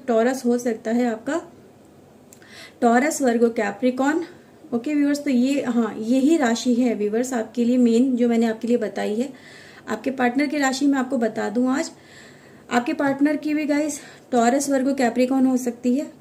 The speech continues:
Gemini, Libra, Aquarius हो सकती है, Cancer, Scorpio,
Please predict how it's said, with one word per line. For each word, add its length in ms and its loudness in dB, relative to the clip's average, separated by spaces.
Gemini, 380 6
Libra, 240 4
Aquarius 520 2
हो 100 0
सकती 380 -2
है, 160 -4
Cancer, 360 4
Scorpio, 480 0